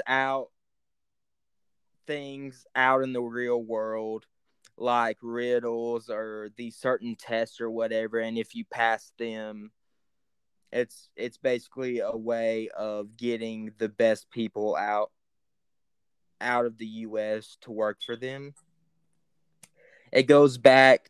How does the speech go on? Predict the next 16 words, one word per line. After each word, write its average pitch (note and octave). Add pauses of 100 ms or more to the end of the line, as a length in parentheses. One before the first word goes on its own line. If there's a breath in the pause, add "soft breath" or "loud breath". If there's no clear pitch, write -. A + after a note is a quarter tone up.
to B2
a G2+ (340)
thing D#3+
that D3
was B2
happening C3
on A#2+
the A#2
internet A2+ (1200)
at A#2
one B2
point. A#2+
It A#2+
was A#2
called A2+
Cicada. B2